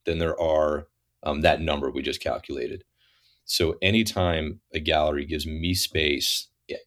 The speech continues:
it's a huge honor. And, and I take it that way because they're taking a risk, um, and the, and they're really showing belief in your work. So I, I honor the gallery for,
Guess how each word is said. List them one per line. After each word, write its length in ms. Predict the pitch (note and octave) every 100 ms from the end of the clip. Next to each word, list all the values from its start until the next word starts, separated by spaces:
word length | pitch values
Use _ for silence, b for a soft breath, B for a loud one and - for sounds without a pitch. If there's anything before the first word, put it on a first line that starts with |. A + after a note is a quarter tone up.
| _
it's 180 | A2 G2
a 60 | A2+
huge 340 | - F#2 -
honor. 380 | A1+ G#1 - - _ _ _
And, 240 | D2 D2 D2
and 120 | D#2
I 80 | D#2
take 300 | D2+ F#2 F2+
it 60 | F#2
that 160 | F2+
way 120 | B2
because 240 | B2 A2 G#2
they're 80 | G#2+
taking 300 | C#3 C3 C3+
a 40 |
risk, 440 | A2+ C#3+ - - _ b b b b _
um, 280 | E2+ E2+ E2+
and 180 | F2 F#2+
the, 160 | F#2+ F2
and 140 | F#2
they're 120 | F#2
really 360 | F#2+ F#2 G#2 A2
showing 380 | G#2+ - F#2+ F#2+
belief 360 | F2+ F2+ F#2
in 60 | E2+
your 160 | E2+ D#2
work. 320 | G2+ F#2 D2+
So 160 | F2+
I, 160 | E2+ E2 - _ _
I 180 | F2+ E2+ F2
honor 240 | G2+ A2+
the 80 | G#2
gallery 360 | F2+ F2 F#2 E2
for, 180 | F2